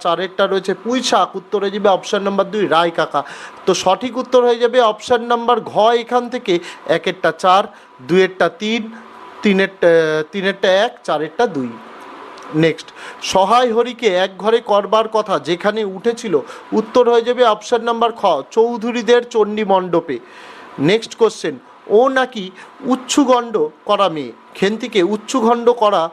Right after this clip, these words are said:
মেয়ে বলা হয়েছে কেন? সঠিক উত্তর হয়ে যাবে অপশান নাম্বার গ, খেন্তির আশীর্বাদ হয়ে বিয়ে হয়নি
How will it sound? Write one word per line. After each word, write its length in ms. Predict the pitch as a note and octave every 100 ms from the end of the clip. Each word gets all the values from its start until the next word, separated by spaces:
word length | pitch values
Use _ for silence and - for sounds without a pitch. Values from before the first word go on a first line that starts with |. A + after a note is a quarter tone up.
| - - -
মেয়ে 300 | C#3 F3+ F#3+ E3 - - C3
বলা 220 | F3 G3 D#3+
হয়েছে 300 | F#3+ G3 G#3+
কেন? 240 | G3+ G#3+ A3 F3+
সঠিক 320 | - F#3+ A3+ A#3+
উত্তর 260 | A#3+ A#3+
হয়ে 140 | A#3 A3+
যাবে 120 | A#3 G#3+
অপশান 280 | G#3+ - A3+
নাম্বার 340 | A#3 A3+ A#3 G#3+ D#3
গ, 40 | G3 A3 E3+ - - - -
খেন্তির 500 | F#3+ G#3+ G#3+ A#3+ G#3 - F#3
আশীর্বাদ 460 | - A3+ G3+ A3 F3
হয়ে 140 | G#3 G3
বিয়ে 280 | G3 G3+
হয়নি 420 | F3+ F3 F3+ F3+